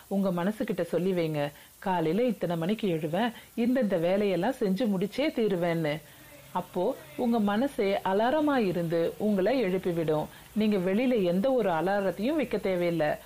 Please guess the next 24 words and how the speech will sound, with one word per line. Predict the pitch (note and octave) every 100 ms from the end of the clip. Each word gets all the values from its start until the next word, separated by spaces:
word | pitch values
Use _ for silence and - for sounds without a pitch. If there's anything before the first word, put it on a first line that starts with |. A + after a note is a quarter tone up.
| - -
உங்க | F#3 F#3 E3 E3+
மனசுல | A3+ C#4 C4
இருக்கிற | F#3+ F3 E3 -
அலாரம் | F3 E3+ D#3+ D3 D3+ - -
அலறிக்கிட்டே | - G3+ A#3 A#3 F3+ A#3+ B3+
இருக்கும், | F#3+ - D#3 C3+ - -
உங்களை | B3 A3+ G#3
தூங்கவே | G3 G#3+ A3 F3+ G3+
விடாது. | A3+ F3 E3+ D#3+ D#3 D3 - - - - - - - -
சும்மாவா | - C4+ D4 D4+ C4+
சொல்லி | C4+ B3+
வச்சாங்க | D4 - A#3+ A3+
பெரியவங்க, | A3+ A#3+ B3+ B3 D4+ C#4+ - - - -
"வைகறை | G#3+ A#3+ A3+ C4+ B3+
துயில் | B3 B3
எழுன்னு"? | A#3+ A#3+ B3+ B3+ D#4+ F#3 - - - -
இருளில் | G#3 G#3+ G#3+ A3
எழுந்தால் | G#3 G3 G3+ G3 C4 F#4 -
வாழ்வு | G3+ A#3 E4 C#4+ G3+
வெளிச்சமாகும். | G#3+ A3 G3+ E3+ D#3+ E3+ D#3 F#3+ - - - - - - - -
இந்த | C4+ E4+
பதிவு | - A#3+ A#3 B3
உங்களுக்கு | G#3 F3+ F3
பிடிச்சிருந்தா | F3+ F3+ F#3 D#3+ D#3+ D#3